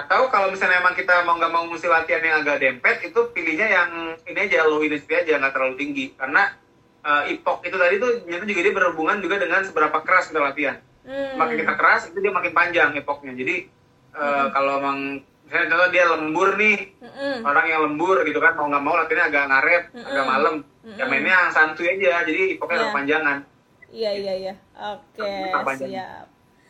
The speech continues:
Speaker 2: Terus ada satu lagi nih pertanyaan dari peserta webinar. Kata dia, cara tahu kalau kita udah sampai fase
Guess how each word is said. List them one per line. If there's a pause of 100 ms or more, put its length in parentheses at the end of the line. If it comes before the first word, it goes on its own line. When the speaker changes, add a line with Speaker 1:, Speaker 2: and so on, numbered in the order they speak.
(140)
Speaker 2:
Terus
ada
satu
lagi
nih
pertanyaan
dari
peserta
webinar. (400)
Kata
dia,
cara
tahu
kalau
kita
udah
sampai
fase